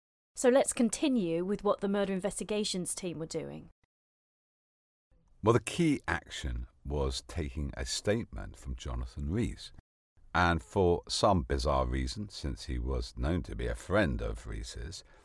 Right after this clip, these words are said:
Speaker 2: Sid Fillery was tasked with that job. Tasked from above, let's say. Again, talking about incompetence or organisation. He goes down to the police station, they begin to take the statement,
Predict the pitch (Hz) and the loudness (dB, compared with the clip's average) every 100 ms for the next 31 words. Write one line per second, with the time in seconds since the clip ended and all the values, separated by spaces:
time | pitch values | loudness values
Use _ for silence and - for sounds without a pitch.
0 | - - - - 104 - - - 156 98 | -20 -8 -4 0 0 -2 -10 2 6 6
1 | 57 52 52 - 57 55 - - - - | 2 -4 -8 -8 -8 -8 -8 -12 -10 -8
2 | - - - - - - - - _ - | -10 -10 -12 -12 -16 -20 -20 -20 _ -20
3 | - 143 139 - 107 98 - 117 90 - | 4 8 8 6 2 2 4 4 4 2
4 | - - - - 65 - - - - - | -12 -20 -12 -4 -4 -4 -8 -8 -14 -20
5 | - - 98 78 50 - - - - - | -10 -2 2 0 -2 -10 -20 -20 -14 -4
6 | 87 - 60 57 - 62 - 65 - - | -2 0 -2 -2 -4 -6 -4 -4 -4 -6
7 | 53 - 62 60 58 55 55 52 67 60 | -8 -6 -8 -6 -4 -2 -4 -2 -2 -2
8 | - - - - - - - - 82 120 | -4 -16 -20 -20 -20 -20 -20 -2 8 8
9 | - 90 - - 62 - 57 - 71 69 | 10 6 4 -4 -4 -2 -4 -4 0 0
10 | 64 127 123 - 73 - - - - - | 6 6 6 2 -4 -4 -6 -6 -6 -6
11 | - - | -14 -16